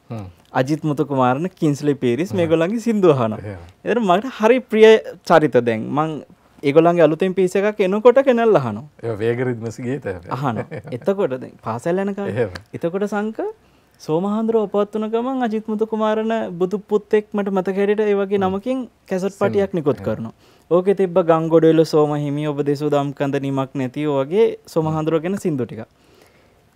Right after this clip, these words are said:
Speaker 2: අන්න මං කැමති ගායකයාගේ සින්දු ටික අහද්දී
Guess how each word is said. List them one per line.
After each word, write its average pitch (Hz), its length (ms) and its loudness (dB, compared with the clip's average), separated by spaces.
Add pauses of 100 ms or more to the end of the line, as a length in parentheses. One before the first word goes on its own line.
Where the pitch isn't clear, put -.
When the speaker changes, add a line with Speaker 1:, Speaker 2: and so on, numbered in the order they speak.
Speaker 2:
අන්න 147 240 0
මං 156 300 2
කැමති 175 480 2
ගායකයාගේ 175 760 6
සින්දු 214 300 2
ටික 180 200 0
අහද්දී 139 600 0